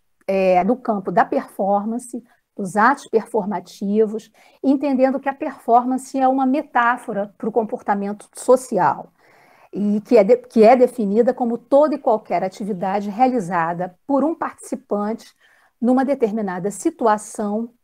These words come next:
que serve para influenciar, de algum modo, os outros participantes. É, o Goffman, ele,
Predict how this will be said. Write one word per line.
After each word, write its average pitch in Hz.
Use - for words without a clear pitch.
que 339
serve 190
para 202
influenciar, 277
de 180
algum 269
modo, 202
os 247
outros 208
participantes. -
É, 247
o 294
Goffman, 311
ele, 285